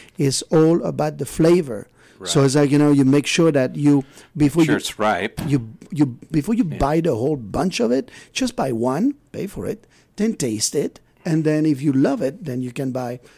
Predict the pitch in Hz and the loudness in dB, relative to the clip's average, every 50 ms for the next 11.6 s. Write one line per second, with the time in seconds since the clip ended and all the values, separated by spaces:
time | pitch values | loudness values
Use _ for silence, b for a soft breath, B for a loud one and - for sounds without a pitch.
0 | b b b _ - 139 147 160 160 - - 160 165 160 - - 135 151 170 - | b b b _ -4 -2 -2 -2 -2 -2 0 0 0 0 -2 -4 -6 -6 -6 -6
1 | - 170 190 190 - 196 233 269 233 - 82 - - - b b b b b _ | -6 -6 -6 -2 -2 -2 -2 -2 -4 -6 -8 -12 -14 -16 b b b b b _
2 | 156 135 139 127 135 151 165 156 - 151 139 127 123 127 120 127 139 151 165 160 | -2 -2 0 2 4 4 4 2 2 -2 -2 0 2 2 4 4 4 4 4 4
3 | 135 - 135 139 139 139 127 110 123 123 117 117 127 127 120 98 98 123 120 - | 2 0 -2 -4 -4 -6 -6 -6 -6 -6 -6 -4 -6 -6 -8 -8 -8 -10 -10 -12
4 | - - - - - - _ _ _ _ _ _ _ _ B B B B B B | -12 -10 -10 -10 -10 -14 _ _ _ _ _ _ _ _ B B B B B B
5 | 95 98 107 107 - - 98 101 107 107 110 - - - 98 90 82 87 92 95 | -4 -2 -2 -4 -6 -6 -4 -2 0 0 -2 -2 -4 -6 -8 -8 -8 -8 -8 -8
6 | 95 85 80 85 85 85 92 82 - 87 85 82 80 80 80 78 - - 95 85 | -8 -8 -6 -6 -6 -4 -6 -6 -8 -10 -10 -8 -8 -8 -8 -8 -10 -10 -10 -12
7 | 76 - - 82 80 76 78 76 80 - _ _ _ b b b b b b b | -12 -14 -14 -12 -12 -12 -12 -14 -16 -20 _ _ _ b b b b b b b
8 | b b b _ _ - 90 85 80 78 80 80 78 90 85 80 76 71 73 71 | b b b _ _ -18 -16 -16 -14 -14 -14 -12 -10 -10 -12 -10 -12 -14 -14 -14
9 | 69 - - 76 _ _ _ _ _ 98 101 98 92 87 - - - 95 85 82 | -14 -16 -20 -20 _ _ _ _ _ -8 -8 -6 -6 -8 -8 -8 -6 -4 -4 -4
10 | 85 - 82 76 - - 92 87 82 80 78 78 76 73 71 - _ 80 82 78 | -6 -8 -14 -16 -14 -14 -12 -12 -12 -12 -12 -12 -12 -14 -16 -18 _ -16 -16 -14
11 | 73 82 82 82 82 82 82 80 78 78 76 - | -14 -14 -14 -12 -12 -12 -12 -12 -12 -14 -16 -16